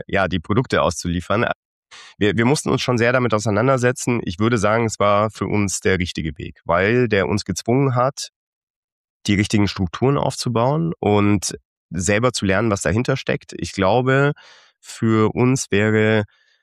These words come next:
also gerade in diesen Hochzeiten zweitausendeinundzwanzig, zweiundzwanzig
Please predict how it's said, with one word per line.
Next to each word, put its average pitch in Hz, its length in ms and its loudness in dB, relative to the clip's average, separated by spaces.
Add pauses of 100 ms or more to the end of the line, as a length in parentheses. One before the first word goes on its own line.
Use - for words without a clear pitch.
(300)
also 113 280 2 (140)
gerade 120 240 2
in 123 80 2
diesen 113 200 0
Hochzeiten 110 600 0
zweitausendeinundzwanzig, 101 1000 -2
zweiundzwanzig 107 840 -2